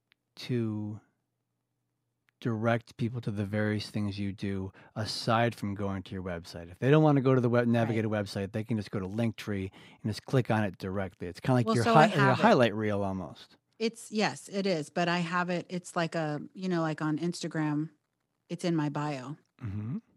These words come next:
Speaker 2: So if you go on Instagram, it's literally in my profile on my bio. If you click that, you can reach me wherever.
Speaker 1: Hmm.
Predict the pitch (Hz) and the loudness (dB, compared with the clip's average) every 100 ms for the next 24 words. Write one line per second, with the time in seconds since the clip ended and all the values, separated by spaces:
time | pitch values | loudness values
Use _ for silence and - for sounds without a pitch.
0 | _ 160 160 170 165 160 170 - 151 147 | _ -16 -6 -2 0 0 -2 -6 -6 -2
1 | 143 147 - 165 170 170 160 156 151 147 | 0 0 -4 -4 -2 0 0 -2 0 2
2 | 143 147 160 151 156 143 131 147 151 147 | 0 0 -4 -4 -2 -4 -4 -2 0 0
3 | 143 143 147 135 165 - - 180 - 220 | 0 -4 -6 -6 -10 -8 -6 -6 -2 -2
4 | 254 254 - _ _ 180 165 165 160 156 | -2 -6 -16 _ _ -12 -4 -2 0 -2
5 | - 147 151 143 143 151 165 _ _ _ | -2 0 0 -2 -6 -10 -12 _ _ _
6 | _ _ _ _ _ _ _ - 202 | _ _ _ _ _ _ _ -6 -6